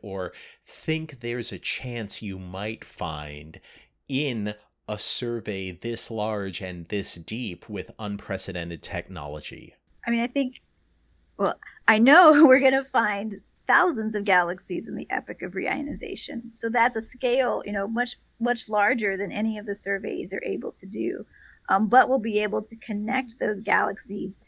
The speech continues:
Speaker 2: to their local environment and map out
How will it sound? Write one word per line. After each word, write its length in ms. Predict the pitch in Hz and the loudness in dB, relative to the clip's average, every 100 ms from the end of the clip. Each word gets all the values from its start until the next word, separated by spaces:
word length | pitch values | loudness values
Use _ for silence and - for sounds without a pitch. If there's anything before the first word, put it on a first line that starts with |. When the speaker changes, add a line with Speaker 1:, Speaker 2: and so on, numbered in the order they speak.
| _ _ _ | _ _ _
Speaker 2:
to 340 | - 285 269 | 0 2 2
their 540 | 240 220 208 202 190 - _ | 2 2 4 6 4 2 _
local 380 | 208 185 180 - | 0 0 0 -4
environment 800 | 180 196 180 190 190 196 - 202 - | -6 -2 -2 0 -2 -2 -4 -8 -8
and 320 | 202 196 190 170 | -8 -6 -6 -6
map 440 | 190 208 220 233 233 | -4 0 2 0 2
out 440 | - 190 208 - | 4 4 4 -2